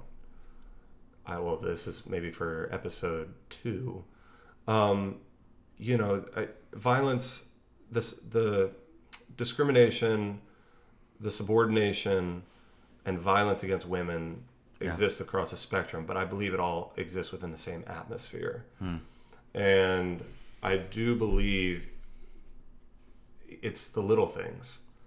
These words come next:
Speaker 1: that lead to the big things.
Speaker 2: Yeah.
Speaker 1: And a culture of misogyny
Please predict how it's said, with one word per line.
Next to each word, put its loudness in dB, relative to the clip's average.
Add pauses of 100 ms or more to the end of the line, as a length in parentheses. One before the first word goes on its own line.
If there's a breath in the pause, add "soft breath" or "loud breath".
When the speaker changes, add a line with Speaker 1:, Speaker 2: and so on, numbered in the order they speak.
(500)
Speaker 1:
that 2
lead 2
to -4
the -4
big -2
things. -6
Speaker 2:
Yeah. -2
Speaker 1:
And 2
a 0
culture 2
of -4
misogyny -2